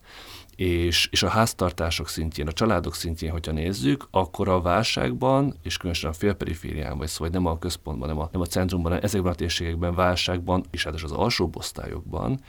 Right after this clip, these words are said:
igazán különösen nagy munka hárul át ilyen informális terekbe, például, nem tudom, idős gondozás. Egyáltalán az, hogy családvállása mit jelent, ugye ez nem pusztán egy ilyen bérmunkából mennyi jövedelmen van kalkuláció, hanem az kalkuláció az idővel, a gyerekeket hogyan nevelem,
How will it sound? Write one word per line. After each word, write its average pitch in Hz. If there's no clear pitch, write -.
igazán 98
különösen 85
nagy 87
munka 90
hárul 82
át 82
ilyen 82
informális 82
terekbe, 85
például, 87
nem 78
tudom, 80
idős 90
gondozás. -
Egyáltalán 113
az, -
hogy 98
családvállása 85
mit 98
jelent, 73
ugye 95
ez 90
nem 175
pusztán -
egy 85
ilyen 85
bérmunkából 90
mennyi 90
jövedelmen 82
van 82
kalkuláció, 85
hanem 117
az 101
kalkuláció 92
az 82
idővel, 117
a 90
gyerekeket 101
hogyan 92
nevelem, 92